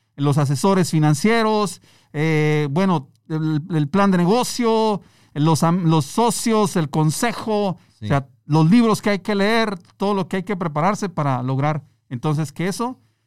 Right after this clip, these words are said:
Speaker 1: se convierta realmente en una realidad y estar dispuesto a guerrear, porque en la vida es así, nada, infortunadamente, es sencillo, ¿va?
Speaker 2: Claro. Nada que valga la pena.
Speaker 1: Nada que valga la pena.
Speaker 2: Nada que valga la pena. Bueno, me despido. Eh, gracias, Juan,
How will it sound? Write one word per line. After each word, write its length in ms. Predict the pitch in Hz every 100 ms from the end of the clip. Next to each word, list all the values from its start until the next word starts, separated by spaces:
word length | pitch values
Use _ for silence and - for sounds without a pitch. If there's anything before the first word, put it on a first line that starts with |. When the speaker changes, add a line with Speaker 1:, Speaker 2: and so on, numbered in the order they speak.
| _
Speaker 1:
se 180 | - -
convierta 440 | - 131 147 -
realmente 360 | 139 139 143 135
en 60 | 139
una 100 | 139
realidad 260 | 131 151
y 80 | 170
estar 180 | 151 226
dispuesto 340 | 233 277 -
a 40 | 233
guerrear, 300 | 180 233 202
porque 440 | 147 147 127 113 - _ _ _ _
en 140 | 127 131
la 100 | 139
vida 140 | 175
es 60 | 165
así, 260 | 135 175
nada, 480 | 160 151 160 165 135 - _ _ - - _
infortunadamente, 920 | 143 139 139 - 131 143 151 151 139 156
es 60 |
sencillo, 440 | 143 131 180 151 117
¿va? 160 | 143 -
Speaker 2:
Claro. 280 | 104 101 98 - _ _ _ _ _ -
Nada 240 | 120 135
que 100 | -
valga 200 | 113 113
la 120 | 107
pena. 240 | - 78 - _ -
Speaker 1:
Nada 220 | 131 139
que 120 | 135
valga 200 | 123 127
la 60 | 113
pena. 160 | 110 107
Speaker 2:
Nada 120 | 110
que 100 | 101
valga 240 | 98 98
la 100 | 87
pena. 200 | - 78 - _ - _
Bueno, 300 | 123 143 143 _ _ -
me 100 | 113
despido. 540 | 113 160 165 165 - _
Eh, 760 | 110 104 104 101 98 98 95 107 _ _ -
gracias, 360 | 120 131 139
Juan, 300 | 135 131 131